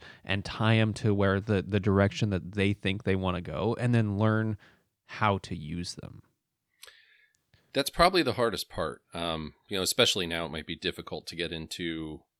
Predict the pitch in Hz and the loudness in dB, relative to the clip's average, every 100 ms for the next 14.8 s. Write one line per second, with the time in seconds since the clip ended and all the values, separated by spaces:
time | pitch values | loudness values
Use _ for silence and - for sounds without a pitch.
0 | _ - 80 76 71 71 85 - 78 73 | _ -14 -12 -10 -12 -6 -4 -4 -6 -6
1 | 73 71 - - 76 71 - 76 73 - | -6 -8 -10 -10 -12 -12 -4 -2 -2 -2
2 | - 71 69 113 104 78 78 82 76 - | -6 -4 -2 -2 -2 -4 -4 -4 -4 -6
3 | - 85 73 71 76 - 73 73 73 69 | -4 -4 -4 -6 -8 -6 -6 -6 -8 -8
4 | 76 - 71 - 82 80 73 78 71 - | -6 -6 -10 -6 -4 -4 -4 -10 -12 -16
5 | _ _ _ _ _ - 85 80 76 78 | _ _ _ _ _ -6 -4 -4 -6 -12
6 | _ _ _ 90 85 101 127 92 92 87 | _ _ _ 0 6 6 6 4 0 -2
7 | 87 90 82 82 - 87 80 78 73 - | -2 -2 -2 -4 -10 -8 -6 -6 -8 -10
8 | - 78 80 - 80 90 107 - 87 82 | -8 -10 -10 -8 -4 2 2 4 0 0
9 | _ _ _ - 90 - - 98 87 85 | _ _ _ -10 -6 -4 -4 -4 -2 -4
10 | 82 78 71 - 90 85 80 82 85 - | -4 -8 -6 -2 -2 -2 -4 -4 -4 -4
11 | 85 78 80 76 85 90 - 87 87 87 | -6 -6 -6 -4 -2 -2 -2 0 0 0
12 | 90 87 82 82 78 78 78 87 92 _ | 0 -2 -4 -6 -6 -8 -6 -6 -10 _
13 | _ _ _ _ _ 80 78 78 78 78 | _ _ _ _ _ -10 -8 -8 -12 -16
14 | _ _ _ _ _ _ 98 80 | _ _ _ _ _ _ -10 -8